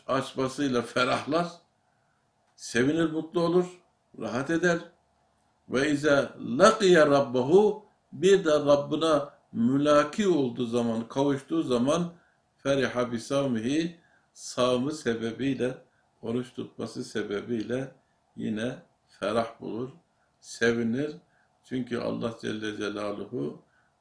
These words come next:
onu hoşnutlukla karşılar, ondan razı olur, onu sayısız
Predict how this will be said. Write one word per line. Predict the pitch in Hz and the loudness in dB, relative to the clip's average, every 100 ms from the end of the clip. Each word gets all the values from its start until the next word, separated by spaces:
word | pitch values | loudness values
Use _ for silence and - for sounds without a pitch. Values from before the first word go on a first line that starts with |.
| _ | _
onu | 120 117 | -6 -4
hoşnutlukla | 110 101 104 - - - 120 - 139 | -4 -8 -12 -12 -16 -12 -12 -6 -6
karşılar, | 139 139 139 143 139 139 - _ _ _ _ _ | -2 -4 -4 -8 -8 -10 -12 _ _ _ _ _
ondan | 113 110 113 110 98 | -12 -10 -8 -6 -6
razı | 92 92 104 | -8 -8 -8
olur, | 131 135 139 143 - _ _ _ _ _ - | -6 -4 -2 -4 -8 _ _ _ _ _ -12
onu | - 117 139 - - | -6 -4 -4 -6 -12
sayısız | - - 117 123 120 - 165 147 - | -14 -4 -2 0 -4 -2 0 0 -4